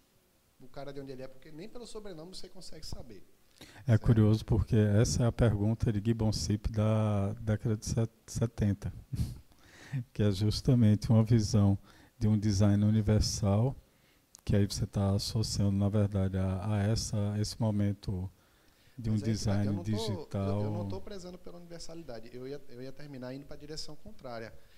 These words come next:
Speaker 1: Eu acho que essa hiper, hiperconectividade, certo? De você ter acesso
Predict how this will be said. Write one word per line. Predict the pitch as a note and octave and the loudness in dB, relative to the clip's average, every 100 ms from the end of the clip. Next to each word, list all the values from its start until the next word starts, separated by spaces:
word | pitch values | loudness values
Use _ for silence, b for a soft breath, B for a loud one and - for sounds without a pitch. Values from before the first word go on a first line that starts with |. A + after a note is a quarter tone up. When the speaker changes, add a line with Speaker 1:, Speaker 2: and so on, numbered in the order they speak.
| B - | B -10
Speaker 1:
Eu | A#2 | -10
acho | A2+ D3 - | -10 -10 -12
que | E3+ - B2+ | -16 -8 -8
essa | B2+ - - A#2+ - - - | -6 -10 -12 -12 -16 -20 -20
hiper, | C3+ F3+ - F3 E3 C#3+ B2 A2 A#2 A#2+ B2+ - D#3+ D3+ C#3 | -18 -18 -14 -12 -10 -10 -10 -12 -16 -18 -16 -14 -14 -14 -14
hiperconectividade, | C3+ C3 C3 - B2 A#2+ G2+ F#2 G2+ C3+ - - - | -14 -14 -14 -16 -16 -16 -14 -14 -14 -18 -20 -18 -16
certo? | - - - - | -2 0 0 -10
De | - | -20
você | G#2+ - A#2+ | -16 -16 -14
ter | - | -14
acesso | B2 A#2 - - A#2 A2+ - - - | -12 -10 -10 -12 -12 -12 -12 -14 -14